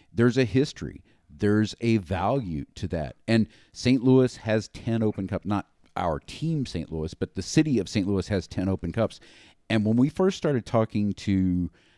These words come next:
Carolyn and some of these people in a meeting, when they were asking us, you know, "What's important? What, what are the Luligans doing?" Like,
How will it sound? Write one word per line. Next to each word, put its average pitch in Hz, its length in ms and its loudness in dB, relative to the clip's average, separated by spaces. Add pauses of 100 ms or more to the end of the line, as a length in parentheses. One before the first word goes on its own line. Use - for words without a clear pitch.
(120)
Carolyn 110 640 4
and 98 180 -6
some 110 160 0
of 107 60 2
these 107 180 -2
people 107 340 0
in 104 140 -2
a 95 60 0
meeting, 117 600 0 (420)
when 107 180 2
they 110 100 4
were 104 120 2
asking 104 380 0
us, - 140 -6
you 95 60 -8
know, 82 100 -6
"What's 113 300 2
important? 107 540 -2
What, 95 180 -4 (120)
what 101 260 -4
are 123 60 0
the 110 140 0
Luligans 107 560 0
doing?" 104 300 0
Like, 98 240 -2